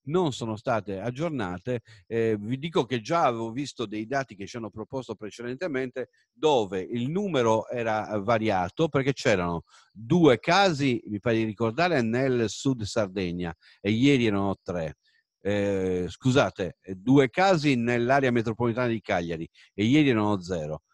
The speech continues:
Zero casi nel sud Sardegna, quindi tra sud Sardegna e area metropolitana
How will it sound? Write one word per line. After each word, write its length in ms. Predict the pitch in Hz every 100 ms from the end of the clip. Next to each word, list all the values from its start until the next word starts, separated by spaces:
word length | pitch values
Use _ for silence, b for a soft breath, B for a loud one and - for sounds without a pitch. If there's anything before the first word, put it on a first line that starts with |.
| _ _
Zero 440 | 104 107 214 175 135
casi 480 | 160 165 165 120
nel 160 | 110 107
sud 220 | - 120
Sardegna, 680 | 98 113 95 95 90 101 123
quindi 240 | - 131 107
tra 140 | 117
sud 220 | 107 170
Sardegna 600 | 147 139 123 127 98 87
e 80 | 98
area 160 | 123 117
metropolitana 760 | 113 123 135 147 143 202 165